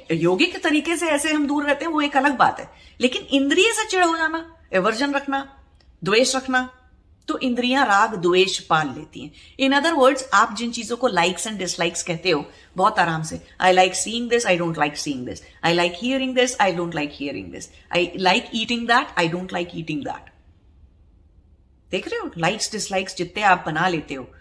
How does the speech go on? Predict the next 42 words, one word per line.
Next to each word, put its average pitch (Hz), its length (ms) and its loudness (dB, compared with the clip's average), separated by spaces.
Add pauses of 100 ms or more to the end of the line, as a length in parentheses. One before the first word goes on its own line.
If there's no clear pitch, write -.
(380)
वो 190 140 2
क्या 240 180 2
है, 254 260 0 (600)
धीरे 302 360 4
धीरे 302 240 0
धीरे 277 240 0
धीरे 254 240 0
धीरे 233 220 0
करके 208 240 -4
जब 190 160 -6
वो 220 60 -4
गहरे 185 320 0
हो 240 80 2
जाते 175 300 -2
हैं 277 120 -8
तो 392 80 -6
राग 392 200 4
द्वेष 294 220 0
का 247 100 0
संस्कार 175 440 0
बनते 127 280 -8
हैं। - 240 -12 (360)
लेकिन 247 240 4
बने 233 220 0
कहां 294 200 0
से, 180 120 -4
शुरुआत 247 400 0
कहां 339 140 -2
से 190 100 -6
हुई 160 140 -2
थी? - 460 -12
इंद्रियों 240 460 2
से। - 180 -14 (960)
इंद्रियों 302 460 2
ने 254 120 0
जो 277 160 0
बाहर 190 340 0
संसार 175 400 0
में 165 140 -4
देखा, - 540 -10
ग्रहण 185 340 -2
किया, 147 280 -4